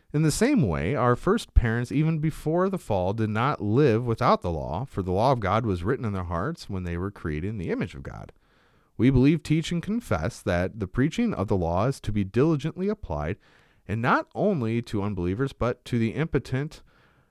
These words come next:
and the impotent, but also to people who are genuinely believing, truly converted, regenerated, and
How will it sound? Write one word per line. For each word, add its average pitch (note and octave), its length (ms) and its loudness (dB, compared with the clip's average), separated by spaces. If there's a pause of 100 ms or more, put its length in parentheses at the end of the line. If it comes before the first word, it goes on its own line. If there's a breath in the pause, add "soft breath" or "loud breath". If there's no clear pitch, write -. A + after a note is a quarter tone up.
(120)
and A#2 300 0
the G#2 140 2
impotent, A#2+ 340 -2
but A#2+ 140 2
also D3+ 260 2
to C3 160 -2
people C3+ 300 0
who B2 120 2
are A2 120 4
genuinely A#2+ 500 -2
believing, A2 500 0
truly D3+ 440 0
converted, F#2+ 580 -4
regenerated, B2 800 0
and G2 400 -6